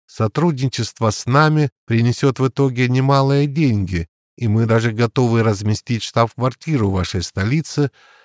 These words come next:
сделав ее столицей банковского сектора. Обсудите это с вашим правительством и с банкирами,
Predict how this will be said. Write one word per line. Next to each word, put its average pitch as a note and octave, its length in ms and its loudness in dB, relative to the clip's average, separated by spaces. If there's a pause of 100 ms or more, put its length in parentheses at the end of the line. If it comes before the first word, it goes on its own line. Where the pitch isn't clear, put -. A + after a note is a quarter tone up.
(200)
сделав C#3+ 520 0
ее C3+ 260 2
столицей B2+ 760 -2
банковского A2+ 840 -2
сектора. D#2+ 720 -6 (640)
Обсудите E3 680 -2
это A2 360 0
с - 100 -6
вашим G#2+ 380 0
правительством G#2+ 840 0
и G#2+ 120 -4
с F2 80 -2
банкирами, C#3+ 800 0